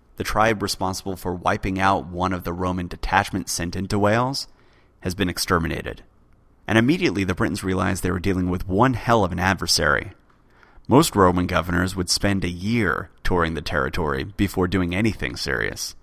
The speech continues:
But not Agricola. He took his post and immediately went on a rampage. This could be due to the fact that he was already familiar with Britannia. After all, he had served in the military there. Or it could be that he was just a man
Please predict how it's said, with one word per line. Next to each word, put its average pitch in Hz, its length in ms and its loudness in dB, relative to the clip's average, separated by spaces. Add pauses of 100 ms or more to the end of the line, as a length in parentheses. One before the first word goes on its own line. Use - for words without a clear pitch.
(560)
But 101 100 -4
not 113 200 6
Agricola. - 580 0 (1120)
He - 100 2
took 180 200 4
his 113 120 0
post 85 420 0
and 95 140 -6
immediately 95 560 0
went 85 240 0
on 82 80 -2
a 82 100 -2
rampage. - 720 -2 (1120)
This 101 140 0
could 143 260 8
be 104 140 8
due 95 100 6
to 95 60 6
the 87 80 2
fact 98 400 4
that 90 140 4
he 104 140 2
was 104 260 4
already 107 460 6
familiar 101 480 2
with 101 140 -2
Britannia. 113 580 -2 (600)
After 92 260 4
all, 92 380 6 (180)
he 110 140 0
had 120 260 6
served 123 460 6
in 92 100 2
the 90 60 0
military 95 500 2
there. 69 340 -4 (1120)
Or 113 100 8
it - 80 0
could 170 200 2
be 143 120 6
that 107 120 2
he 104 80 0
was 101 120 0
just - 280 0
a 113 60 2
man 98 400 0